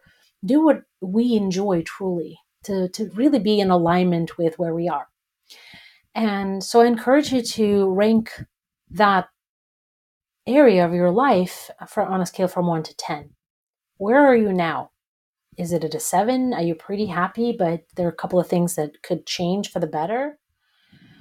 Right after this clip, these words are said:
Whatever it is, um, it's important to note. It's important to note that, and it's important to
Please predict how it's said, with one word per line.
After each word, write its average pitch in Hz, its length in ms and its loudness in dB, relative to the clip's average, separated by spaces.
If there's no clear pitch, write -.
Whatever 262 500 2
it 254 320 -2
is, 175 520 -4
um, 170 460 -14
it's 233 240 4
important 220 420 0
to 190 80 -4
note. 170 420 -2
It's - 120 -14
important 233 340 -4
to 208 100 -2
note 175 300 0
that, 151 280 -4
and 180 200 -4
it's 180 180 -4
important 220 460 2
to 190 400 8